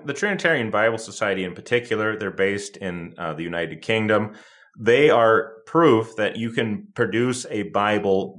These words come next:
very, very well, that you can make a very, very well-constructed book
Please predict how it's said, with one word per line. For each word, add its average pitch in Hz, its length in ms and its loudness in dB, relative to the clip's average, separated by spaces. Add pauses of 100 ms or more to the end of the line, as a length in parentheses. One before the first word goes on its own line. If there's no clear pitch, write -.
very, 120 300 4
very 98 300 4
well, 82 800 0 (200)
that 101 120 -4
you 92 100 -4
can 95 120 -6
make 101 200 -2
a 92 80 -2
very, 101 260 2
very 98 400 0
well-constructed 101 1300 -2
book 95 380 4